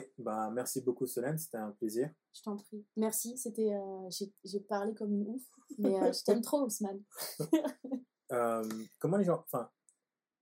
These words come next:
Speaker 1: moi, je suis quelqu'un d'assez facile, c'est-à-dire que si tu veux m'envoyer un email, je te réponds, tu vois.
Speaker 2: Bah, j'ai ton numéro, t'es con.
Speaker 1: Non, mais pas
Speaker 2: Ah.
Speaker 1: moi.
Speaker 2: <laughs>
Speaker 1: Où est-ce qu'on peut te... Où est-ce qu'on peut connecter avec toi ?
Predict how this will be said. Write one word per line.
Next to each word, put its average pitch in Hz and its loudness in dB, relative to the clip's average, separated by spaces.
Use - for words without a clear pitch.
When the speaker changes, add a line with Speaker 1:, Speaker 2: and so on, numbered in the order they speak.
Speaker 1:
moi, 160 8
je 165 4
suis 165 8
quelqu'un 147 8
d'assez 127 6
facile, 123 4
c'est-à-dire 110 0
que - -8
si - -8
tu - -10
veux 117 0
m'envoyer 113 2
un 110 -2
email, 120 0
je - -16
te - -10
réponds, 104 -6
tu - -14
vois. - -20
Speaker 2:
Bah, - -12
j'ai 185 -12
ton 196 -16
numéro, 180 -12
t'es - -18
con. 202 -12
Speaker 1:
Non, 127 0
mais 110 -4
pas 120 0
Speaker 2:
Ah. - 0
Speaker 1:
moi. 131 2
Speaker 2:
<laughs> - -4
Speaker 1:
Où 147 10
est-ce 151 6
qu'on 135 0
peut 127 4
te... 110 -4
Où 123 4
est-ce 123 0
qu'on 117 -12
peut 113 -8
connecter 113 -4
avec 107 -6
toi ? 107 -14